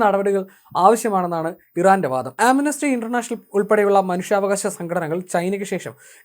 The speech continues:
ലോകത്ത് ഏറ്റവും കൂടുതൽ വധശിക്ഷ നടപ്പാക്കുന്നവരുടെ പട്ടികയിൽ ഇറാനെ രണ്ടാം സ്ഥാനത്താണ് ഉൾപ്പെടുത്തിയിരിക്കുന്നത്. തെക്കൻ ഇറാനിലെ ഫാർസ് പ്രവിശ്യയിലെ ബെയ്റാം പട്ടണത്തിൽ അടുത്തിടെ നടന്ന ക്രൂരമായ വധശിക്ഷ ലോക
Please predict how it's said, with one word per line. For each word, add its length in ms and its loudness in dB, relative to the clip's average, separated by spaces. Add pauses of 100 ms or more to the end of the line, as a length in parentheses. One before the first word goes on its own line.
(100)
ലോകത്ത് 320 8
ഏറ്റവും 260 -2
കൂടുതൽ 240 2 (100)
വധശിക്ഷ 360 -2 (120)
നടപ്പാക്കുന്നവരുടെ 500 -2 (160)
പട്ടികയിൽ 400 -6
ഇറാനെ 300 0
രണ്ടാം 320 -2
സ്ഥാനത്താണ് 380 -6 (100)
ഉൾപ്പെടുത്തിയിരിക്കുന്നത്. 680 -4 (520)
തെക്കൻ 280 6
ഇറാനിലെ 320 4 (160)
ഫാർസ് 280 0
പ്രവിശ്യയിലെ 400 0 (120)
ബെയ്റാം 300 -2
പട്ടണത്തിൽ 340 -6 (140)
അടുത്തിടെ 360 -2
നടന്ന 280 -4
ക്രൂരമായ 540 -2
വധശിക്ഷ 360 -6 (460)
ലോക 180 4